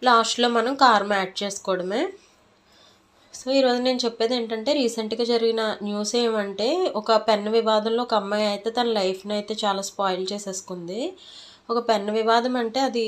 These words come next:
తన పెన్ అంట పక్కన వాళ్ళు ఎవరో తీసుకున్నారంటే, "ఏది నా పెన్ ఏదంటే వేరే వాళ్ళు తీసుకున్నారని" చెప్పారంట. అంటే మరి ఏం మాట్లాడుకున్నారో ఏమో, "మేమేం దొంగలమేం కాదు" అని అన్నారంట.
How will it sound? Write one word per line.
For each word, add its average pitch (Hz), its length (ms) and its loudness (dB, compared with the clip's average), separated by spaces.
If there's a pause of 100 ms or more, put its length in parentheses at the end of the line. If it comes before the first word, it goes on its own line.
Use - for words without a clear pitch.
తన 214 220 -2
పెన్ 202 300 2
అంట 208 220 -2 (160)
పక్కన 220 320 -2
వాళ్ళు 220 240 2
ఎవరో 202 180 0
తీసుకున్నారంటే, 202 840 -4
"ఏది 208 180 -4
నా 226 120 -2
పెన్ 208 300 -2
ఏదంటే 202 360 -2
వేరే 220 260 0
వాళ్ళు 196 180 -2
తీసుకున్నారని" 190 640 -6
చెప్పారంట. 180 560 -8 (600)
అంటే 208 300 -2
మరి 240 240 0
ఏం 202 160 -4
మాట్లాడుకున్నారో 208 840 0
ఏమో, 196 240 -2
"మేమేం 208 400 0
దొంగలమేం 190 600 0
కాదు" 190 400 -2
అని 214 160 -6
అన్నారంట. 175 560 -8